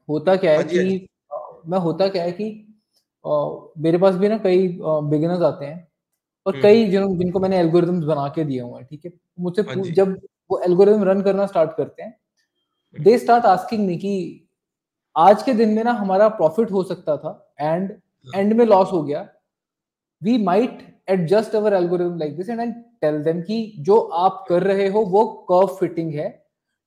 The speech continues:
Speaker 1: that
Speaker 2: Right।
Speaker 1: is your assumption based upon looking at what the market is doing today। अगर आप
Speaker 2: One day's
Speaker 1: उसी
Speaker 2: data।
Speaker 1: चीज,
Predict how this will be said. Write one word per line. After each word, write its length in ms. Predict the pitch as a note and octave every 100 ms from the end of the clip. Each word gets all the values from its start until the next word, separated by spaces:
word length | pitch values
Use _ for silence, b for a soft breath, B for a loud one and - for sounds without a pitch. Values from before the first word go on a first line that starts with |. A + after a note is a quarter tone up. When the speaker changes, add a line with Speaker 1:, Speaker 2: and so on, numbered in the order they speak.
| C#3
Speaker 1:
that 180 | D#3+ D#3+
Speaker 2:
Right। 280 | - B3+
Speaker 1:
is 100 | G3+ D3
your 220 | F#3 A#3+
assumption 560 | - G3 E3+ E3+ E3+ A3+
based 360 | G3+ E3 G3+
upon 280 | G3+ A3 A3
looking 420 | A3 F#3 E3+ G#3+
at 80 | G#3+
what 180 | G#3 E3+
the 140 | F3
market 360 | G3+ F3+ F#3+ F#3+
is 100 | G3+
doing 240 | D#3 D#3+
today। 440 | G3 _ - B2+ A2+ _ _ _ _ _ _ _ _ -
अगर 260 | F3+ A3+ B3
आप 160 | A#3+
Speaker 2:
One 140 | D#3+ F#3
day's 200 | G3+ G3
Speaker 1:
उसी 100 | C4
Speaker 2:
data। 140 | -
Speaker 1:
चीज, 280 | A#3 A3+